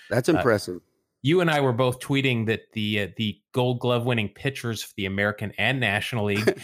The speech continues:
Speaker 1: <laughs>
Speaker 2: actually both finished in the, uh, opposite leagues that they won
Speaker 1: They
Speaker 2: the,
Speaker 1: did.
Speaker 2: the award for. <laughs>
Speaker 1: They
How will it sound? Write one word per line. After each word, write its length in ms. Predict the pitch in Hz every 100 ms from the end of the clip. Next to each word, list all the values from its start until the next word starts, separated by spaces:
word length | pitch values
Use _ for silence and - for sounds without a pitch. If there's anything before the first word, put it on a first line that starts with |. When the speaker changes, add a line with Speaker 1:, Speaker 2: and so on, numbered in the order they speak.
| -
Speaker 1:
<laughs> 120 | -
Speaker 2:
actually 420 | 120 139 165 139
both 320 | 107 147 147
finished 420 | - 160 160 - 143
in 180 | 139
the, 320 | 135 139 139 139
uh, 120 | 135
opposite 480 | 120 147 165 - 170
leagues 400 | 170 196 92 -
that 140 | 117 -
they 80 | 117
won 180 | 123 127
Speaker 1:
They 60 |
Speaker 2:
the, 60 | 127
Speaker 1:
did. 100 | -
Speaker 2:
the 40 | 135
award 280 | 143 180 -
for. 300 | 82 78 - - 170
<laughs> 0 | 160 -
Speaker 1:
They 100 | -